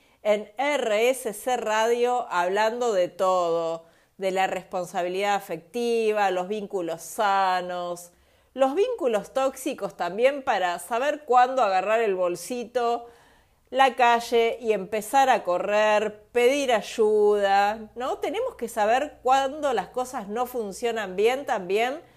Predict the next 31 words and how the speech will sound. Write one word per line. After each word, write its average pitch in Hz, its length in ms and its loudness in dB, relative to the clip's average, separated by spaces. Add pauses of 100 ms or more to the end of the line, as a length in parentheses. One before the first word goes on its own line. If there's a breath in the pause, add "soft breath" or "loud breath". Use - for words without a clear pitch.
(300 soft breath)
para 190 320 0
corrernos 247 840 0
a 165 240 -2
tiempo. 208 1000 2
Hablamos 285 400 0
mucho 247 360 -4
de 196 100 2
las 175 240 -4
heridas 285 480 -4 (300 loud breath)
y 294 100 -2
de 311 140 0
todo 480 280 2
lo 240 120 0
que 220 80 0
nos 202 180 -6
pasa 262 440 0
en 190 180 -2
la 180 120 0
vida, 277 540 -2 (480 loud breath)
porque 240 400 2
las 226 220 2
relaciones 254 680 -4
de 277 80 -4
pareja 233 540 -2
también 233 560 0 (160)
hacen 240 540 -2 (120)
a 185 160 -2
la 185 160 -2
vida 233 580 0 (120)
y 202 100 -8
completan, 226 840 -2